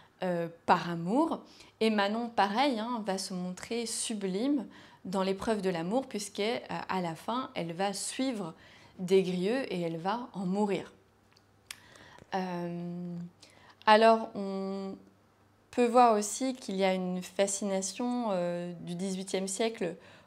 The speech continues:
pour la périphérie, euh, une périphérie ici, euh, comment dire, euh, géographique pour l'Amérique. L'Amérique qui est vue en fait comme un territoire de l'utopie. Euh,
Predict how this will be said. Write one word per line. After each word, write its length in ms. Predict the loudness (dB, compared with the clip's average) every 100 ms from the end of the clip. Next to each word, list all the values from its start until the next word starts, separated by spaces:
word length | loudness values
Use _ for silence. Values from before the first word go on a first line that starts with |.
| _
pour 360 | -8 0 2 2
la 140 | 2
périphérie, 800 | 2 0 -2 -2 0 0 0 -2 -6 -14 -14 -4
euh, 320 | 0 2 2
une 120 | 0
périphérie 480 | -2 -2 -2 -2 0
ici, 380 | -2 -4 -8 -8 -10
euh, 400 | -10 -10 -10 -12 -12 -14 -12 -14 -14 -18 -18 -18 -20
comment 280 | -8 -6 -4
dire, 380 | -6 -4 -6 -6 -12 -12
euh, 260 | -10 -10 -12 -12 -12 -14 -14 -16 _ -20 -20 -20 _ _ _ -6
géographique 920 | 0 8 8 8 4 2 -2 -6 -6 -10 -14 -8
pour 280 | -6 -4
l'Amérique. 600 | -4 -4 -4 -4 -4 -4 -10 -10 -20 -10 2
L'Amérique 440 | 4 6 4 2
qui 240 | -2 -2 -2
est 40 |
vue 200 | 0 2
en 120 | 2
fait 260 | 2 -2 -2
comme 220 | -4 -2
un 160 | -2 0
territoire 640 | 0 0 -2 0 2 2
de 120 | 2
l'utopie. 720 | 2 4 0 0 -4 -2 -6 -6 -10 _ -20 -20 -20 -14 -6
Euh, 720 | -2 -2 -2 -4 -6 -8 -8